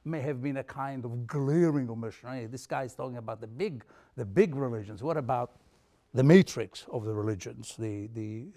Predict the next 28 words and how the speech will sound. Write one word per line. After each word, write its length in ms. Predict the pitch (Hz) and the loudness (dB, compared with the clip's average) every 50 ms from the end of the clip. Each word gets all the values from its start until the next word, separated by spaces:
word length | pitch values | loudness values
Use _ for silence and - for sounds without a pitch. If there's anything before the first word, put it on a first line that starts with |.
| 123 | -10
uh, 260 | 113 113 113 117 117 123 - _ - - _ _ _ - 123 | -10 -10 -10 -12 -12 -14 -16 _ -20 -20 _ _ _ -4 0
Judaism? 520 | 113 147 175 143 120 104 101 101 - - _ _ _ _ _ _ _ _ _ _ _ _ - | 2 2 2 2 2 -2 -4 -6 -12 -18 _ _ _ _ _ _ _ _ _ _ _ _ -20
It's, 140 | - - - | -20 -14 -12
it's 200 | - 117 - - | -12 -10 -6 -2
likely. 480 | 143 135 127 120 - - 110 107 110 - _ _ _ _ - | -2 0 0 -2 -4 -8 -14 -20 -20 -20 _ _ _ _ -10
Uh, 220 | 120 110 107 113 - _ _ _ _ _ - | -8 -8 -8 -10 -12 _ _ _ _ _ -6
I 60 | 147 | -4
occasionally 540 | 147 143 - - - 196 185 135 147 139 117 | -4 -4 -6 -2 0 0 0 0 -2 -6 -8
thought 180 | - 143 131 | -10 -10 -10
maybe 220 | 139 147 147 143 139 | -8 -6 -6 -6 -6
I 20 | |
should 200 | - - 143 113 | -8 -10 -12 -12
say 120 | - 170 139 | -10 -10 -10
something 240 | - 143 123 143 | -8 -8 -8 -8
about 160 | 127 120 123 123 | -8 -6 -6 -6
that. 180 | 123 123 - | -6 -8 -10
Said 180 | - 117 110 110 | -12 -14 -10 -6
no, 320 | 135 147 160 170 175 170 - - _ _ _ | -2 2 2 2 2 0 -4 -14 _ _ _
because 200 | - 123 123 - | -12 -12 -12 -6
Dante 320 | 127 139 147 143 - 131 | -4 -2 -2 -2 -4 -6
doesn't 240 | 117 117 - 123 110 | -10 -12 -12 -14 -12
talk 240 | - - 127 - - | -10 -10 -10 -10 -10
about 320 | 107 101 101 95 95 98 | -14 -14 -14 -14 -14 -14
it, 80 | 98 - _ _ _ _ _ _ _ _ _ _ - | -16 -18 _ _ _ _ _ _ _ _ _ _ -12
and 140 | 139 131 - | -12 -12 -12
so 240 | - - 120 117 | -10 -8 -6 -6
I 60 | 110 107 | -6 -6
wouldn't. 560 | 113 120 110 95 107 107 120 120 - - | -6 -6 -8 -10 -12 -16 -18 -20 -20 -20